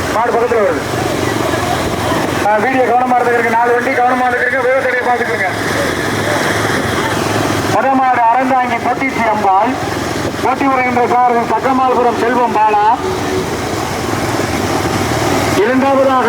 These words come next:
வெள்ளூர் கே ஐயப்பன் சேர்வை நினைவாக கே ஏ பி பாலா பிரதர், கிளியூர் ஆரிய நாராயணசாமி அழைக்கப்பட்டார். ஓட்டி வருகின்ற சாரதி அறிமுகத்தை சார்ந்த சலீம் பாலகுமரன், மூன்றாவதாக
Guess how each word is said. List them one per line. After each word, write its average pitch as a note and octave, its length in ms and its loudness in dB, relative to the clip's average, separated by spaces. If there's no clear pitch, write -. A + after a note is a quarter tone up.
வெள்ளூர் C4 400 2
கே B3 80 2
ஐயப்பன் B3+ 460 0
சேர்வை B3 280 4
நினைவாக B3 600 2
கே B3+ 80 0
ஏ C4 140 2
பி A3+ 160 0
பாலா B3+ 340 2
பிரதர், A3+ 380 0
கிளியூர் C4 460 2
ஆரிய C4 200 2
நாராயணசாமி B3 680 0
அழைக்கப்பட்டார். A#3 760 0
ஓட்டி C4+ 200 0
வருகின்ற B3+ 400 2
சாரதி B3 320 2
அறிமுகத்தை C4 500 2
சார்ந்த A#3 360 2
சலீம் A3+ 300 0
பாலகுமரன், A3+ 680 0
மூன்றாவதாக C4+ 640 2